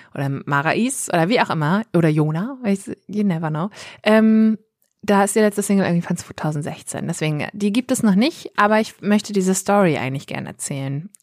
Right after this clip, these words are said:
Aber ich finde es irgendwie wichtig zu wissen, dass eben nicht nur alles, dass das eine riesige Gelddruckmaschine ist und wenn da was schief geht, zu Recht ja auch, ähm, dass das dann irgendwie jahrelang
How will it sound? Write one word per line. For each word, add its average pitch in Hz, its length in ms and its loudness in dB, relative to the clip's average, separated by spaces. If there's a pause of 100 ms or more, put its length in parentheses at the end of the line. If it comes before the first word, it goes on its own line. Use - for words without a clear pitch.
(180)
Aber 165 160 -2
ich 160 140 -8
finde 180 180 -6
es - 120 -10
irgendwie 151 200 -4
wichtig 151 360 -4
zu 160 160 -4
wissen, 151 260 -2
dass 143 180 -4
eben 147 160 -4
nicht 147 200 -4
nur 143 160 -2
alles, 135 280 -2
dass - 200 -4
das 165 160 -6
eine 165 100 0
riesige 160 320 0
Gelddruckmaschine 147 800 -4
ist - 140 -10
und 147 140 -6
wenn 143 160 -2
da 139 100 -4
was 143 160 -2
schief - 200 -2
geht, 160 280 -2
zu - 160 -6
Recht - 300 -2
ja 147 200 -2
auch, 147 260 -4
ähm, 143 360 0 (300)
dass 151 240 -4
das - 200 -8
dann 139 260 -6
irgendwie 143 180 -6
jahrelang 143 580 -8